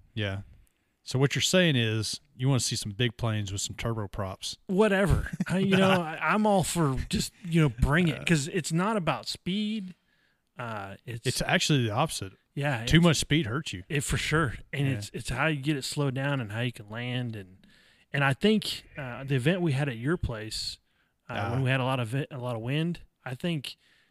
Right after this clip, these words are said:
Speaker 2: that needs to just be an alternate track. The way we
Speaker 1: Right.
Speaker 2: did that, it worked out really good.
Speaker 1: I actually
Speaker 2: Uh,
Speaker 1: personally liked that track better than
Speaker 2: Yeah.
Speaker 1: the standard.
Speaker 2: Yeah.
Speaker 1: But that was because I was able to utilize some of the speed that my plane had to offer.
Speaker 2: Exactly.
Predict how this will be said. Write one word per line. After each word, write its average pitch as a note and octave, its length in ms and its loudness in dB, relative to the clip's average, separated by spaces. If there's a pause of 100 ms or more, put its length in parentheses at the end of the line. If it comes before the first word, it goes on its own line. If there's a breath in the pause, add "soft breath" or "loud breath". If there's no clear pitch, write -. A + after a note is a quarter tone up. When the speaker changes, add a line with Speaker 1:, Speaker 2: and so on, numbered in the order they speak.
(140)
Speaker 2:
that D3 220 2
needs C#3 220 2
to B2+ 60 2
just A#2 200 0
be C#3 100 0
an B2+ 100 0
alternate A#2+ 400 -6
track. - 580 -6
The B2+ 80 -6
way B2 160 0
we A2 100 -2
Speaker 1:
Right. G2 120 -4
Speaker 2:
did C#3+ 160 -4
that, G2+ 180 -8
it A2+ 80 -10
worked C3 240 -6
out A#2 180 -8
really A#2 220 -6
good. A2+ 320 -8 (340)
Speaker 1:
I D3+ 180 2
actually B2 380 0
Speaker 2:
Uh, G#2+ 100 -6 (120)
Speaker 1:
personally C#3 400 4
liked A2 280 -2
that C3+ 180 -2
track G#2+ 260 -6 (120)
better A#2+ 480 0
than C3+ 180 -4
Speaker 2:
Yeah. C#3 100 2
Speaker 1:
the B2 40 0
standard. G#2 460 -2 (340)
Speaker 2:
Yeah. C3+ 280 -8
Speaker 1:
But C#3+ 180 2
that D#3+ 120 4
was D3 180 2
because B2+ 400 0
I B2 80 2
was A#2+ 120 0
able B2 200 0
to A2+ 80 -6
utilize A2+ 560 -2
some B2 140 -2
of G#2+ 60 -4
the G#2+ 60 -4
speed B2 500 0 (140)
that A#2+ 120 -6
my A#2+ 140 0
plane A2+ 280 -2
had A2 200 -2
to G#2+ 60 -4
offer. C3 340 0
Speaker 2:
Exactly. C3+ 600 4